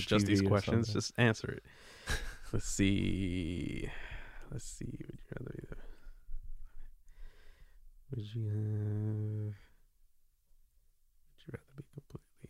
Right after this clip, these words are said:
Speaker 1: invisible? Okay. Would you rather be completely invisible for one day or be able to fly for one day?
Speaker 2: Fly.
Speaker 1: Easy one.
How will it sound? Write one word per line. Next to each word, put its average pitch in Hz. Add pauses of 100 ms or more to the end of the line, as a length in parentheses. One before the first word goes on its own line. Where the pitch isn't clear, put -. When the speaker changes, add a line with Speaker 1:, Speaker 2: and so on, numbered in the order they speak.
(140)
Speaker 1:
invisible? - (120)
Okay. - (560)
Would 113
you 113
rather 139
be 131
completely 120
invisible 107
for -
one 95
day 95 (120)
or 98
be 98
able 95
to -
fly -
for -
one -
day? -
Speaker 2:
Fly. 95 (1000)
Speaker 1:
Easy 98
one. 95